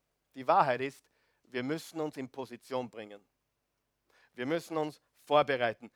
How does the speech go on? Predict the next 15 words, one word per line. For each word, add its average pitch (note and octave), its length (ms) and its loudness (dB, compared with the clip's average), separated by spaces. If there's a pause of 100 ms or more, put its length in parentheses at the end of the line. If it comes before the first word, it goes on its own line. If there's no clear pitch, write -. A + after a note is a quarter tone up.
(300)
Wir C3+ 140 -4
können E3+ 420 0
das C#3+ 180 -4
Fenster - 720 0
öffnen. B2+ 420 -4 (180)
Wir C#3 140 0
können E3+ 400 2
die D3 160 -8 (140)
Tür F#3+ 380 0
öffnen. C3 420 -4 (260)
Wir D3 120 -2
können F3+ 280 0
uns D#3 180 -2
bereit E3 600 0
machen D#3 420 0